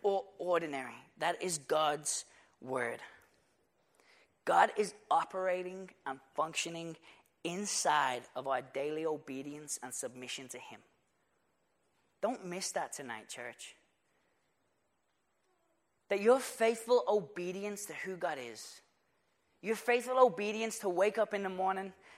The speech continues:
to sit down at your kitchen table, in your living room, wherever it may be, to crack open your Bible and begin to read God's word and let it change your life. Your faithful obedience is God at work.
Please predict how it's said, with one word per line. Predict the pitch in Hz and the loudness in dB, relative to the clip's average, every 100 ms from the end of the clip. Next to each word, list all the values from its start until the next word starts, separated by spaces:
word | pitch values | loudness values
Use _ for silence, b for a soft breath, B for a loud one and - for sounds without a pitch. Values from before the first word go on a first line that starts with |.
| - | -6
to | 180 | 0
sit | - 220 | 2 8
down | 214 208 | 8 8
at | 196 | 6
your | 165 | 0
kitchen | - 220 214 202 | -2 -2 -2 0
table, | 202 185 180 180 175 | 2 2 4 0 0
in | 196 214 | -2 0
your | 220 | 2
living | 185 180 180 | 2 0 -2
room, | 180 175 | -6 0
wherever | 190 220 233 | 0 2 0
it | |
may | 220 220 | 0 -2
be, | 156 175 180 180 B B - | -2 -2 -2 -4 B B -6
to | - | -6
crack | - - 214 254 - | 2 8 8 8 4
open | 214 220 247 233 | 4 4 -2 0
your | 202 196 | 4 4
Bible | 196 - 170 175 180 190 B B | 4 2 4 4 2 -2 B B
and | 185 | 0
begin | 185 190 190 | 2 0 0
to | 202 | 0
read | 165 160 190 208 | 0 0 0 0
God's | 202 208 208 | 0 0 0
word | 170 170 190 202 202 B - | 0 2 2 0 -4 B -4
and | 175 | 0
let | 180 | 2
it | 202 | 0
change | - - 190 196 180 | -2 -2 -2 -2 -2
your | 190 | 0
life. | 170 156 185 | 2 2 0
Your | 175 202 | 0 0
faithful | 196 - 208 220 247 240 202 | 0 -4 -4 -2 -4 -4 -4
obedience | 190 - 185 196 214 208 | -6 -6 -6 -4 -6 -8
is | 185 165 | -10 -8
God | 175 170 190 | -4 -4 -4
at | - | -6
work. | 208 247 160 - | -8 -8 -10 -16